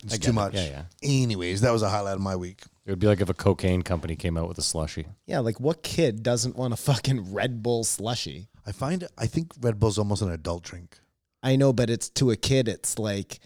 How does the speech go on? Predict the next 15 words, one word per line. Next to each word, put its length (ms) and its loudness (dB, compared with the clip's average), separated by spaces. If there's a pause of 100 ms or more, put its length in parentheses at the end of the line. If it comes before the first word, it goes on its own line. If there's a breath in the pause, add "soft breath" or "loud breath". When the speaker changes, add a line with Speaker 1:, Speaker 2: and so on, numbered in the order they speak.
(180 soft breath)
Speaker 3:
"That 160 -2
thing 140 0
can 140 0
give 120 0
me 140 -2
energy," 420 0
and 160 0
now 380 -2
it's 240 -2
in 420 0
ice 200 2
cream 280 0
form, 420 -4
you 100 -6
know? 200 -8